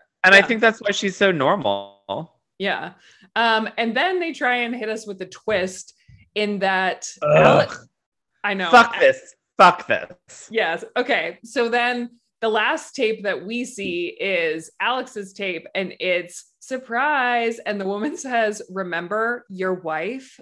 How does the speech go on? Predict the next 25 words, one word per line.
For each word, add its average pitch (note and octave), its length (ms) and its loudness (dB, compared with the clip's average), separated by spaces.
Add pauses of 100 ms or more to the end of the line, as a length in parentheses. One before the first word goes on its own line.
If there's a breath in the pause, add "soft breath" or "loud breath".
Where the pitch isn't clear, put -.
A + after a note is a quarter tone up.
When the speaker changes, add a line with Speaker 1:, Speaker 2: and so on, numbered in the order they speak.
(100)
Speaker 2:
Question C#4+ 440 0
mark. E4 280 0
Speaker 1:
Melissa. E3 280 -6 (420)
Speaker 2:
Yeah. G3 380 -4 (680)
And C4+ 480 -2
then D4+ 680 -2
she - 360 -10
says, G#3+ 800 -2 (400)
um, F#3 800 -2 (540)
and, F#3+ 580 -2 (280)
like, F#3+ 160 -2
"No G#3 220 -2
one A#3 240 -2
misses A3 360 -6
you G#3+ 120 -6
more G#3 500 0
than F#3 300 -6
your E3 160 -6
son." F#3+ 840 -8 (1300)
And A3+ 120 -2
even D#4 280 2
I A#3 160 0
was G#3+ 220 -2
like, D#3 280 -4 (560)
"Huh?" F#3+ 320 -12